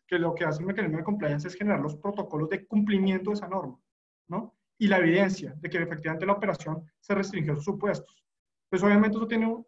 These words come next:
distintos parámetros de ejecución, pero básicamente uno lo que hace ahí es fijar circulación restringida de la información, limitar quiénes pueden acceder, eh, la necesidad de la información, el intercambio, la cooperación, el acuerdo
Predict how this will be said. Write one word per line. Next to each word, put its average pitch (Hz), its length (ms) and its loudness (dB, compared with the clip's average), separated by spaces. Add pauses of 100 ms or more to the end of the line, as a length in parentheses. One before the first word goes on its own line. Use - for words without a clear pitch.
distintos 165 320 -8
parámetros 175 340 -2
de 202 120 -2
ejecución, 196 600 -4 (240)
pero 180 400 0
básicamente 175 360 -2
uno 180 100 -2
lo 196 140 0
que 208 80 0
hace 151 180 0
ahí 170 80 0
es 180 380 -2
fijar 190 360 -2 (220)
circulación 165 560 0
restringida 160 560 0
de 156 60 0
la 175 80 -2
información, 196 760 -2 (120)
limitar 180 420 -4
quiénes 175 240 -6
pueden 190 200 -2
acceder, 196 520 -2 (480)
eh, 170 120 -2
la 175 140 4
necesidad 175 540 -2
de 156 80 0
la 175 60 -4
información, 170 580 -4
el 180 120 -4
intercambio, 175 520 -4
la 175 120 -2
cooperación, 165 520 -6
el 175 80 -4
acuerdo 160 540 -4